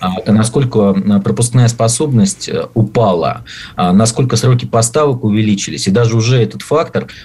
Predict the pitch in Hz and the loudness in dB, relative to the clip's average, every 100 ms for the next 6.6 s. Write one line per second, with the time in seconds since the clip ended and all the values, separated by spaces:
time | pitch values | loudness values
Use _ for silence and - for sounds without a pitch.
0 | - 190 190 170 113 110 113 143 135 123 | -6 0 2 2 0 2 2 2 2 2
1 | 143 120 - 92 104 113 127 156 110 98 | 2 0 0 0 0 2 2 2 2 0
2 | - 82 - 98 - 117 78 64 - _ | -6 -6 -6 -4 0 2 0 -2 -10 _
3 | - - - 107 131 185 196 - - 104 | -20 -8 0 4 4 2 0 -4 -4 -2
4 | 104 98 110 113 117 180 208 110 104 113 | 0 0 0 0 2 2 2 2 2 2
5 | 120 107 - 76 - - 127 - 190 180 | 2 2 -2 -10 -8 -2 0 2 2 2
6 | 160 110 101 90 71 | 2 2 2 0 -4